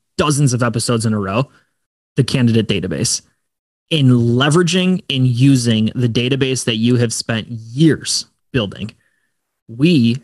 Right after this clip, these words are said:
as an industry have a funny way of just looking for more resumes. We need more applications. We need more people to apply. More, more, more, more, more.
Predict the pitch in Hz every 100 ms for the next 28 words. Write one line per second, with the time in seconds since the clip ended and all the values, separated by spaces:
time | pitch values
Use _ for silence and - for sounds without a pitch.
0 | - 135 131 135 131 - 127 120 117 117
1 | - 147 147 147 127 123 117 117 120 113
2 | 113 117 120 120 120 98 95 90 60 -
3 | - - 131 143 139 143 139 135 127 131
4 | 117 113 110 123 131 127 131 135 131 123
5 | 113 123 107 110 - - 131 147 139 135
6 | 127 117 85 -